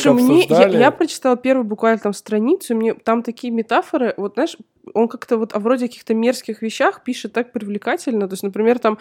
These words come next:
Speaker 1: типа, он описывал его пятки. Ну, вот, честное слово, ну, вот реально, вот человеческие стопы, <laughs>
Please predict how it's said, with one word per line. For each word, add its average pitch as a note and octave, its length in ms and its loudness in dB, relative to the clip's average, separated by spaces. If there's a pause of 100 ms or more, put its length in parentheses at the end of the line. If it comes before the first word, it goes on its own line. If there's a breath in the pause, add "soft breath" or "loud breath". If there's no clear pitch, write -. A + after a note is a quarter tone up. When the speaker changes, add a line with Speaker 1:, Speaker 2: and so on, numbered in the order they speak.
(240 loud breath)
Speaker 1:
типа, A3 240 -2
он A3 80 4
описывал B3 420 0
его G3+ 200 0
пятки. F#3+ 560 0 (880)
Ну, G#3 80 2
вот, A3+ 80 4
честное D4 300 0
слово, C4 80 4
ну, A#3 80 4
вот A#3+ 160 2
реально, A3+ 340 4
вот G#3 240 -2 (320)
человеческие - 560 -4
стопы, A3 580 0
<laughs> - 40 -16